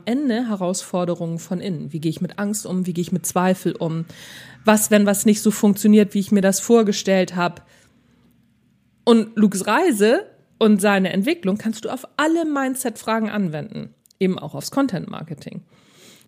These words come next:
Einer meiner Lieblingssätze von Yoda ist, „Angst ist der Weg zur dunklen Seite.“ Oder „Angst der Weg zur dunklen Seite ist“, ne? So müsste es ja eigentlich heißen.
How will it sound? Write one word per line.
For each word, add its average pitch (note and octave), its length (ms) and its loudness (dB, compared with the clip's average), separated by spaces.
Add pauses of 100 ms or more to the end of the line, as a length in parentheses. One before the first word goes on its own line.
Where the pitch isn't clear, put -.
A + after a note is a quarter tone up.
(180)
Einer A3+ 220 2
meiner G#3 280 2
Lieblingssätze G#3 680 0
von F3+ 200 -4
Yoda A3 260 0
ist, - 400 -8
„Angst A3+ 480 -4
ist - 260 -8
der E3 220 -4
Weg G3 360 -2 (420)
zur - 220 -4
dunklen E3+ 520 -4
Seite.“ - 420 -12 (200)
Oder D#3 260 -10
„Angst G#3+ 300 0
der F3+ 100 0
Weg F#3 200 -2
zur F3+ 120 -4
dunklen E3+ 360 -2
Seite D#3 260 -4
ist“, - 380 -2
ne? G#3 220 -4
So E3 160 -2
müsste D3+ 220 -10
es D#3+ 80 -10
ja - 100 -8
eigentlich - 340 -10
heißen. - 280 -10